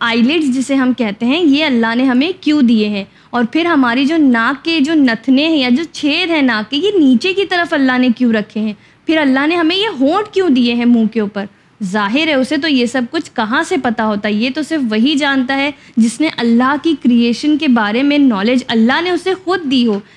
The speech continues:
यानी वो इमाम अलैहिस्सलाम थे जो अल्लाह की अता करदा knowledge रखते थे। आम इंसान ये सब बातें नहीं जानते।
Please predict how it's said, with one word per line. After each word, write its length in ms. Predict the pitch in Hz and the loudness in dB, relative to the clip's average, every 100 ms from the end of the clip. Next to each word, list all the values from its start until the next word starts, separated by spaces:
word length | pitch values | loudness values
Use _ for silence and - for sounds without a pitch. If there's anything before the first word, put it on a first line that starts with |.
| - | -6
यानी 180 | 233 262 | -2 0
वो 60 | 339 | 2
इमाम 380 | 294 247 294 | 0 2 0
अलैहिस्सलाम 640 | 294 285 285 262 226 262 302 | 0 0 -2 -2 -2 0 -2
थे 140 | 330 | 0
जो 120 | 294 | -2
अल्लाह 500 | - 254 233 240 277 | -2 0 2 2 2
की 180 | 294 339 | 0 -2
अता 360 | 349 262 277 311 | -2 -4 -2 -2
करदा 360 | 311 262 262 | -2 -2 0
knowledge 540 | 285 240 214 277 262 208 | 2 0 0 0 0 -2
रखते 300 | 196 277 277 | -4 -2 0
थे। 160 | 240 214 - - | 0 -4 -12 -4
आम 220 | 330 392 | -2 0
इंसान 400 | 359 330 330 320 | -2 0 0 2
ये 120 | 269 | 0
सब 240 | 254 294 233 | 0 0 0
बातें 320 | 214 214 339 | -2 -2 0
नहीं 380 | 311 220 262 269 | 2 4 2 2
जानते। 440 | 226 202 190 196 | 0 -4 -6 -8